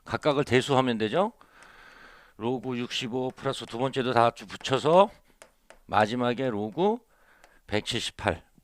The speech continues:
그러면 우측만 계산하면 얼마가 나오냐면 이 점 공공 일오.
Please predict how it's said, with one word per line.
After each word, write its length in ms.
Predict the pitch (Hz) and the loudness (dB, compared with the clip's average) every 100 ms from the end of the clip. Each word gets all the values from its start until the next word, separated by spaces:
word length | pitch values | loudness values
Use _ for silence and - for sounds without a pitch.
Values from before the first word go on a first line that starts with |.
| _ _ - _ _ _ _ _ _ - - - | _ _ -20 _ _ _ _ _ _ -20 -20 -12
그러면 240 | 139 143 | -4 -2
우측만 540 | 117 147 - 175 165 151 | -2 -6 -4 2 2 2
계산하면 440 | 117 123 123 131 | 4 4 2 2
얼마가 320 | 101 107 107 | 2 2 2
나오냐면 480 | 104 95 95 117 131 | 2 0 -4 -4 -4
이 260 | 85 113 165 | -4 -2 -4
점 340 | - 175 160 | 2 2 2
공공 720 | - 117 127 131 127 170 170 95 | -2 -4 -2 -2 0 -2 -2 -4
일오. 260 | 98 80 | -4 -6